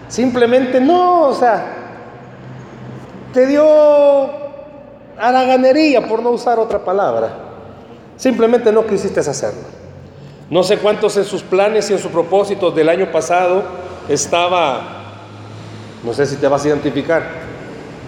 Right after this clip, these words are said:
ya no ser tan fluctuante. O sea, a veces uno entiende a las mujeres, ¿verdad? Por, pues sí, ¿verdad?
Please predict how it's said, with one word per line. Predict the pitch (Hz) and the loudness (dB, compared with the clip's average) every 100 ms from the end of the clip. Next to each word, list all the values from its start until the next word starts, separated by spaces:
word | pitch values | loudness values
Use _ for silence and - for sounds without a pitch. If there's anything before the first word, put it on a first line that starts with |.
| - | -8
ya | 151 | -6
no | 151 151 | -2 -2
ser | - 160 | 0 0
tan | 151 160 160 | 0 -2 0
fluctuante. | 160 151 - 147 160 180 160 135 104 - - - - - - - - - - - | 0 0 -2 0 0 0 -2 -4 -6 -8 -14 -14 -14 -16 -16 -16 -16 -14 -12 -2
O | 143 | 0
sea, | 143 147 131 120 - - - - - - - 156 151 160 78 76 73 135 - - 156 78 156 | 4 2 2 -2 -8 -10 -10 -12 -12 -14 -14 -12 -12 -12 -12 -10 -12 -12 -14 -12 -12 -10 -4
a | 165 | 2
veces | 202 240 214 | 4 4 2
uno | 247 | 2
entiende | 240 226 247 | 2 2 2
a | |
las | 226 196 | 0 0
mujeres, | 160 226 247 | 0 2 2
¿verdad? | 165 151 151 | 2 2 0
Por, | 160 143 151 - - | 0 -2 -4 -10 -8
pues | - - | -4 -2
sí, | 359 | 2
¿verdad? | 320 147 135 | 2 2 2